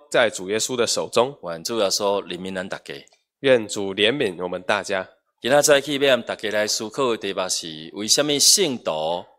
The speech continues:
Speaker 2: 必须爱聚会？
Speaker 1: 早上要和大家思考的题目是：为何圣徒必须聚会？
Speaker 2: 啊，做传道十外冬。
Speaker 1: 呃，当传道十几年，
Speaker 2: 会拄着一寡自称是基督徒的朋友。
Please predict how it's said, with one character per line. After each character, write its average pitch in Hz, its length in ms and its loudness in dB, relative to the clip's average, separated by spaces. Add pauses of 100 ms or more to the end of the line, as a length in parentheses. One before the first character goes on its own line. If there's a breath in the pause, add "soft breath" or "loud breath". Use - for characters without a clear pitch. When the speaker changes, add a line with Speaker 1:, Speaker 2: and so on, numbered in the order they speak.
(120)
Speaker 2:
必 180 100 4
须 - 240 6 (140)
爱 127 180 0
聚 - 220 -6
会？ 80 400 -8 (280)
Speaker 1:
早 107 140 2
上 139 260 4
要 135 360 6
和 131 200 -4
大 127 140 2
家 127 160 2
思 143 240 -4
考 113 160 -4
的 95 100 -2
题 104 220 -4
目 123 220 0
是： 123 340 -4
为 165 300 2
何 98 200 0
圣 120 380 2
徒 95 220 -4
必 120 180 -4
须 110 240 -6
聚 104 240 -8
会？ 95 240 0 (400)
Speaker 2:
啊， 87 140 -10
做 147 180 4
传 113 260 -2
道 101 160 -2
十 90 120 -2
外 80 320 -4
冬。 104 260 2 (460 soft breath)
Speaker 1:
呃， 95 200 -4 (140)
当 160 260 2
传 120 240 2
道 127 280 4
十 113 240 -4
几 107 200 -6
年， 95 400 -4
Speaker 2:
会 98 140 -8
拄 135 220 -6
着 131 100 -2
一 95 40 -2
寡 117 800 4
自 92 220 -6
称 101 260 -4
是 85 260 -4
基 - 180 -12
督 - 100 2
徒 76 500 -2
的 85 140 -12
朋 90 180 -10
友。 98 240 -8